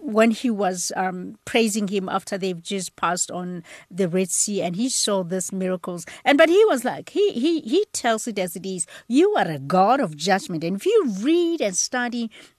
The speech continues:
uh, Psalm ninety as well, written by Moses,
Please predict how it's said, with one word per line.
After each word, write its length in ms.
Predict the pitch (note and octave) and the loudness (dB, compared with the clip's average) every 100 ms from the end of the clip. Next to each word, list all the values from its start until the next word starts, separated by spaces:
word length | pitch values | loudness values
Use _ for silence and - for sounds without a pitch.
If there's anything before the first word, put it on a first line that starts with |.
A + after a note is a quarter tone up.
| _ | _
uh, 220 | G3+ F#3+ | 0 0
Psalm 440 | G3 - D4 C#4 C#4 | -2 4 6 8 6
ninety 520 | B3+ B3 A3+ - A#3+ | 4 2 -2 -4 -2
as 220 | F#3 F#3 E3+ | 0 0 -2
well, 280 | F3+ D#3+ | -2 -2
written 360 | E3 G#3+ A3 G#3 | -2 -2 -2 -2
by 160 | F#3+ F3+ | -2 -2
Moses, 480 | F#3 G#3 F3 E3 | -2 -4 -4 -8